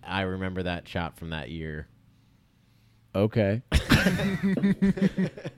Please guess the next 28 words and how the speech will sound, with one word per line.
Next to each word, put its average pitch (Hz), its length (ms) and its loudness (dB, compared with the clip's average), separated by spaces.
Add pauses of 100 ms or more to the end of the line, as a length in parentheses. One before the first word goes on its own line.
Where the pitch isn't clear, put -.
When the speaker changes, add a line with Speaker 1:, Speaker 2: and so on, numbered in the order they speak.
(560)
Speaker 2:
My 190 120 12
point 247 280 12
is, 247 120 10
is 196 120 8
that 190 280 10
if 165 140 6
I 208 80 8
really 180 400 6
think 196 220 4
about 208 160 12
Speaker 1:
Can 196 80 10
Speaker 2:
it, 180 40 6
the 190 60 8
Speaker 1:
you, 214 100 8
Speaker 2:
only 208 240 10
shot 202 180 8
I 208 60 10
can 190 100 6
Speaker 1:
uh, 196 40 6
Speaker 2:
remember 190 180 6
from 190 160 4
Speaker 1:
in, 156 60 4
Speaker 2:
Bellerive 156 560 10
Speaker 1:
in, 196 60 4
in 196 40 -2
defense, 196 460 0
can 185 180 -6
you 196 320 -6